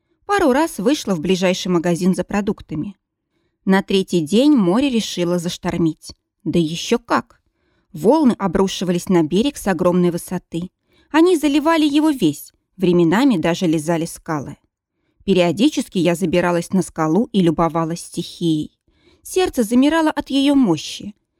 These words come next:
Я смотрела, как уползающая волна ворочает огромные камни, и поражалась её силе.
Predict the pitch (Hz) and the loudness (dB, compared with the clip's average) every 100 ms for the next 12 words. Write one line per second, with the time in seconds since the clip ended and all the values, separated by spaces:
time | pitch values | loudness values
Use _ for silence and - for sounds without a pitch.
0 | _ - 180 175 175 160 156 208 226 190 | _ -2 -2 0 -2 0 -2 -2 -2 -8
1 | _ _ _ 370 370 240 214 202 170 294 | _ _ _ -4 -2 -2 0 0 2 0
2 | 285 196 - 180 180 170 175 285 202 170 | 0 -2 -2 -2 0 0 2 2 2 0
3 | 175 - 185 180 180 175 170 160 - 175 | -2 -4 -6 -4 0 2 4 2 0 0
4 | 233 185 180 - _ _ 196 - 180 175 | 0 0 -4 -12 _ _ -4 -2 0 0
5 | 160 175 220 269 190 160 160 170 - 175 | -2 -2 -2 -4 -2 0 0 -2 -4 -4
6 | 151 160 | -4 -6